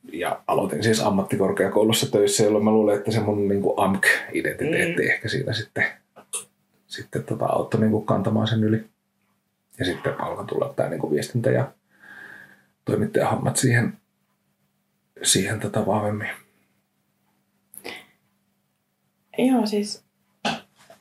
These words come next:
Speaker 2: ähm, mulla on silleen, että kun mä en oo, mm, kun mä oon tosiaan opiskellut niin kauan, <laughs> niin mulla oli se opiskelija-identiteetti, oli se, se, mihin mä niinku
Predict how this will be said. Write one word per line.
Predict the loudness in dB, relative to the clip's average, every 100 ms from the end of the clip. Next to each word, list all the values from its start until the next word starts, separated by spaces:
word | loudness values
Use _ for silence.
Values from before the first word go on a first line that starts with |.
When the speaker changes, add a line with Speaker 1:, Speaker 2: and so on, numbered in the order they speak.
| _ -8
Speaker 2:
ähm, | -2 0 0 2 2 0 -6 -16 -18 -18 -20 _ _ _ _ _ -8 -4 -4 -4 0
mulla | 4 4
on | 4 2 0 -4 -4 -4
silleen, | 2 4 4
että | 2
kun | 2
mä | 2 4
en | 2
oo, | 0 -10 _ _ _ _ _ _ -14
mm, | -10 -6 -6 -6
kun | -2 2
mä |
oon | 2
tosiaan | 2 2 2
opiskellut | 2 0 -4 0
niin | 0
kauan, | 0 0 4 4
<laughs> |
niin | 4 4
mulla | 4
oli | 4
se | 4 2 0 0 2 0 0
opiskelija-identiteetti, | 0 4 4 4 2 2 2 0 0 -2 -2 -4
oli | -2 -2
se, | -4 -6 _ _ -20 -20 _ _ _
se, | -4 -2
mihin | -2 -2 -4 -6
mä | -4 -4
niinku | -4